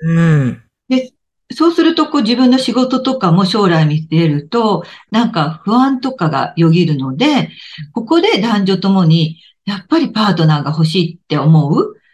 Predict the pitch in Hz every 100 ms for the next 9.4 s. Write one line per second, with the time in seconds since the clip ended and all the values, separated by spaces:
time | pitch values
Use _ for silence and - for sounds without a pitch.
0 | _ - 165 156 156 - 151 - 175 220
1 | 175 175 175 151 139 156 - 135 123 -
2 | 190 302 - _ _ 156 135 143 139 143
3 | 147 156 156 170 175 196 202 208 208 208
4 | 214 214 214 208 - - - _ - 151
5 | 170 143 135 143 156 151 - 156 - 131
6 | 147 - - 151 135 - 196 190 185 180
7 | 180 170 170 160 160 - - - - 175
8 | 160 151 143 - - - 143 147 147 143
9 | 151 143 139